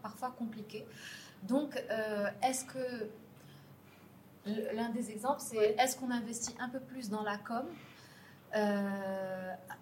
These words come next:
Speaker 1: euh, avant de stabiliser complètement la plateforme ? Ça,
Speaker 2: Mm.
Speaker 1: c'était l'une
Speaker 2: Ça,
Speaker 1: des
Speaker 2: c'était,
Speaker 1: premières,
Speaker 2: ouais,
Speaker 1: euh,
Speaker 2: exactement.
Speaker 1: difficultés,
Speaker 2: Discussion, ouais.
Speaker 1: l'une des
Speaker 2: Mm.
Speaker 1: premières discussions sérieuses que nous avons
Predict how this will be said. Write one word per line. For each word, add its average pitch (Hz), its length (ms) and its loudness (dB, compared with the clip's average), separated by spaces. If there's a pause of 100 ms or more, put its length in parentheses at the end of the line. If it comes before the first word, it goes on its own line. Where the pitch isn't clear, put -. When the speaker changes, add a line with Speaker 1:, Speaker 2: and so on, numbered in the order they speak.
Speaker 1:
euh, 208 240 0 (400)
avant 233 440 8
de 254 140 -2
stabiliser 247 760 -2
complètement 247 540 -4
la 214 100 2
plateforme ? - 500 -6
Ça, 262 200 2
Speaker 2:
Mm. 208 80 2
Speaker 1:
c'était 226 180 -2
l'une 277 200 -2
Speaker 2:
Ça, 277 60 2
Speaker 1:
des 226 60 4
Speaker 2:
c'était, 233 140 2
Speaker 1:
premières, 262 460 6
Speaker 2:
ouais, 220 80 6
Speaker 1:
euh, 208 100 6
Speaker 2:
exactement. 202 380 -4
Speaker 1:
difficultés, 269 500 2
Speaker 2:
Discussion, 277 300 0
ouais. - 80 -2
Speaker 1:
l'une 269 160 -2
des 214 100 -2
Speaker 2:
Mm. 202 40 0
Speaker 1:
premières 285 360 4
discussions 247 460 -6
sérieuses 269 380 -2
que 254 100 -8
nous 233 180 0
avons 214 280 2